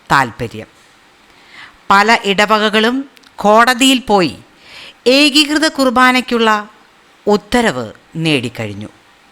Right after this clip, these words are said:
വിശ്വാസികൾ കോടതിയിൽ പോയി എങ്ങനെയെങ്കിലും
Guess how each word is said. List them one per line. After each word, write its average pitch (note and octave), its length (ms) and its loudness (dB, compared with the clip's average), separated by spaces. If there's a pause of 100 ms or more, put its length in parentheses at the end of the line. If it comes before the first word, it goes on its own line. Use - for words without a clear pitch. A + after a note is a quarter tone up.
(840)
വിശ്വാസികൾ B3+ 680 2 (600)
കോടതിയിൽ C4+ 500 4 (100)
പോയി G3+ 240 0 (680)
എങ്ങനെയെങ്കിലും A#3+ 720 2